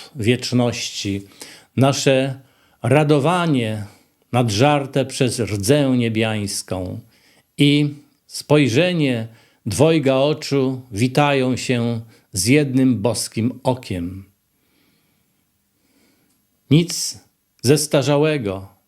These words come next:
nic uśmierconego. Żyjemy w ciele, przydanym przez jądro buntu. I jądro miłości wydobywa nas z granic czasu i skrzydła śpiewem aniołów.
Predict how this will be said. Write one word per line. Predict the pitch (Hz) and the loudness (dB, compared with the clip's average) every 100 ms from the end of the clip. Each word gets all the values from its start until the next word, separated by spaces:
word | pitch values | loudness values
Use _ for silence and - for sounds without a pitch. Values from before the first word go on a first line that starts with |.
| - | 0
nic | 139 165 - - _ - | 0 2 -4 -10 _ -4
uśmierconego. | 147 - 143 139 131 151 151 143 98 92 104 _ _ - - _ _ _ | -2 2 0 0 -2 0 2 0 -4 -10 -14 _ _ -20 -20 _ _ _
Żyjemy | - 110 147 185 185 185 | -4 4 4 4 2 -2
w | 180 | -2
ciele, | - 180 151 104 95 101 _ _ _ _ _ - | 0 2 2 -4 -8 -14 _ _ _ _ _ -8
przydanym | - 147 131 151 156 143 139 139 131 | 0 2 2 2 0 0 0 -4 -6
przez | - 127 120 - | -2 0 0 -6
jądro | 98 123 143 131 120 123 | 0 2 2 2 2 0
buntu. | 107 92 92 127 117 95 90 90 90 _ _ _ - - _ _ 139 | -2 -4 2 2 2 -2 -6 -12 -14 _ _ _ -20 -20 _ _ 0
I | 120 | 4
jądro | 139 147 123 131 | 4 4 2 2
miłości | 131 120 131 147 - - 113 110 101 104 | 2 2 0 -2 -6 -6 -4 -4 -8 0
wydobywa | 120 131 127 127 135 123 120 | 2 4 2 2 0 0 -2
nas | 113 110 107 - - _ _ _ | -2 -2 -4 -6 -10 _ _ _
z | 113 | -4
granic | 110 127 143 139 131 - | 2 2 4 0 -2 -2
czasu | - 127 117 - 101 101 _ _ - - _ | 0 0 -2 -8 -10 -14 _ _ -20 -20 _
i | 151 | 0
skrzydła | 139 - - 185 151 151 143 | 0 0 2 2 4 0 -2
śpiewem | - 143 156 143 147 | -4 0 2 2 0
aniołów. | 139 135 131 98 90 98 - | 0 0 0 -2 -6 -14 -20